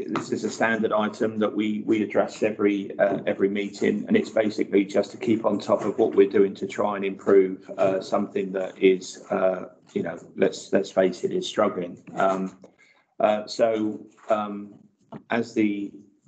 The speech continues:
actions, uh, at the beginning of this meeting stated is, what else are we doing to try and create that extra footfall? So in recent, um, weeks,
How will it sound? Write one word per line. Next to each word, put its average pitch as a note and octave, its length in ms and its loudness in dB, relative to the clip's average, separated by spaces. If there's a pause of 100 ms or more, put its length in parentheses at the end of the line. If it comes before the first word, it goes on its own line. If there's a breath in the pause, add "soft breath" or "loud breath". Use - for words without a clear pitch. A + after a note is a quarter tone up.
actions, G2+ 800 -4 (180)
uh, G2 300 0
at - 80 -6
the - 60 -12
beginning G#2 380 0
of F2+ 120 -6
this F#2 280 0
meeting F#2 460 -2
stated F#2 500 0
is, F#2 300 4
what G#2+ 180 4
else F#2+ 240 -4
are G2 40 -4
we F#2 140 -2
doing F2 320 2
to F#2 120 -14
try F#2 260 0
and F2+ 80 -10
create F#2 360 -4
that E2 240 -8
extra - 320 -6
footfall? - 500 0
So G#2 380 0 (220 loud breath)
in A2 180 6
recent, A#2 720 2 (100)
um, F#2+ 640 -2
weeks, G2+ 420 -4